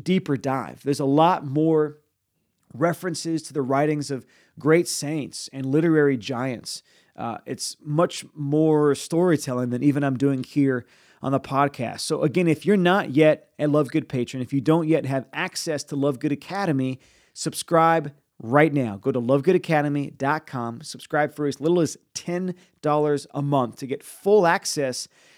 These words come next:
to this brand new formation platform. You'll also immediately get my new book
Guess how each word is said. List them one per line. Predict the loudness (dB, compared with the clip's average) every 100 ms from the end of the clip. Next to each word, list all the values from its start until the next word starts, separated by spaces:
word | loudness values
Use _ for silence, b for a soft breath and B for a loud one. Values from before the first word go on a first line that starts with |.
| b
to | 0
this | 0
brand | 2 2 2
new | 0
formation | 0 -2 -2 -4 -4
platform. | -2 -2 -4 -6 0
You'll | 2
also | 2 -2 -6
immediately | -4 -2 0 2 2 0
get | 2 0
my | 2 -2
new | 2 2
book | 2 0 0